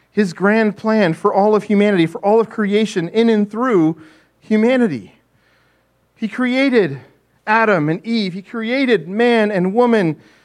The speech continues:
as these image-bearing ambassadors of God on earth.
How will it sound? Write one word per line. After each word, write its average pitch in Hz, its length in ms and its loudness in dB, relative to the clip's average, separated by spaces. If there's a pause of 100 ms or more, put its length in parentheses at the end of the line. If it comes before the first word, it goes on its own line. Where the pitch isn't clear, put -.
(380)
as 196 180 0
these 214 360 -2
image-bearing 220 1040 0
ambassadors 180 1040 -4
of 151 160 -14
God 208 340 2
on 180 280 -2
earth. 202 500 -2